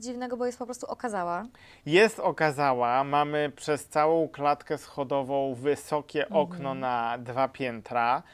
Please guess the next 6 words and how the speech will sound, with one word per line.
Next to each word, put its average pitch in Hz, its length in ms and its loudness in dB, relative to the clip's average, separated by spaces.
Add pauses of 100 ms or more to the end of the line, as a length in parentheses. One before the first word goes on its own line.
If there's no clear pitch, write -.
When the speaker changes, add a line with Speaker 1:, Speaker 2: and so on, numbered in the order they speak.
(460)
Speaker 2:
No 175 100 0
i 233 100 0
te 233 120 0
schody 151 560 0
znowu, 160 460 0 (120)
mm, 151 240 -12